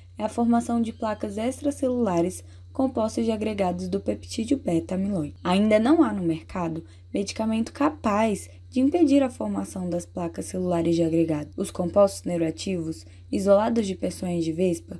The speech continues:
são os princípios em potencial nesse contexto, que prevê uma melhora na qualidade de vida de quem é afetado pela doença. Os testes são divididos em duas fases: agregação e leitura.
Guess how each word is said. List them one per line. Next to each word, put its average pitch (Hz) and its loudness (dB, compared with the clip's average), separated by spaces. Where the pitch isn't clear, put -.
são 254 6
os - 2
princípios 202 -2
em 202 -4
potencial 262 2
nesse 240 4
contexto, 175 -4
que - -2
prevê 196 4
uma 190 0
melhora 196 4
na 185 -2
qualidade 175 0
de 240 4
vida 240 4
de 240 0
quem 254 -2
é - -2
afetado 208 -4
pela 185 -2
doença. 180 -4
Os 277 2
testes 196 -4
são 202 -6
divididos 185 -4
em 180 -2
duas 285 2
fases: - -14
agregação 190 0
e 233 -6
leitura. 285 4